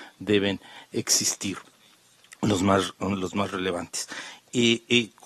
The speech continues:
también en cuanto a cuáles serían las principales, pues, deficiencias que advierten en la evaluación del riesgo de defensoras y defensores que solicitan la protección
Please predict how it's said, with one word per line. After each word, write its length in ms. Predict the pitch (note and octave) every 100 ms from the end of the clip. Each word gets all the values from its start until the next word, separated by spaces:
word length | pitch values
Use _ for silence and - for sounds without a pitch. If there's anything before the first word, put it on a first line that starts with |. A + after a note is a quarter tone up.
| -
también 600 | - G#2+ G#2+ B2 C#3 C#3 -
en 220 | A2+ G2+
cuanto 480 | - G#2 G2 - G#2+
a 60 |
cuáles 300 | - B2 A2+
serían 420 | - G#2 A2 A2+ G#2+
las 200 | G2+ -
principales, 640 | F#2+ - - - A2 A2
pues, 320 | - A2 G#2
deficiencias 800 | G#2+ - G#2 - - A#2 - G#2+
que 140 | - F#2+
advierten 480 | F#2 G#2+ - A#2 - - - - -
en 180 | G#2
la 100 | G2+
evaluación 720 | G2 G2+ G2 F#2 - A#2+ G#2+ F#2+ - -
del 280 | G#2 F#2+ G2
riesgo 520 | A#2 A#2 A2 G#2 F2+ - - - -
de 160 | G#2
defensoras 880 | G2 - F#2 - A2+ G#2 G#2 - - - - - -
y 260 | C3+ F#2+
defensores 600 | F#2+ - A#2 - C3+ G2
que 140 | - A#2+
solicitan 800 | - F#2 F#2+ - G#2 A2 F#2+ -
la 220 | G#2+ G2+
protección 640 | G#2 - - - A#2 C#3